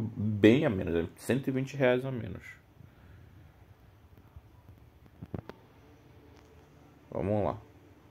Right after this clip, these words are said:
Vamos fazer, terminar a fase dezenove quarenta.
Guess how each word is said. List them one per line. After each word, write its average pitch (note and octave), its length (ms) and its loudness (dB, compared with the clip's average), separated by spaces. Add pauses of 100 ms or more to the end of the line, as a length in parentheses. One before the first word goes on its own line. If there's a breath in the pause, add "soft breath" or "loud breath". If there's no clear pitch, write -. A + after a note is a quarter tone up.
(1200)
Vamos G#2 180 -2
fazer, G2+ 280 4
terminar A2 340 4
a G#2+ 40 4
fase G#2+ 220 6
dezenove G2 420 0
quarenta. A#2+ 520 2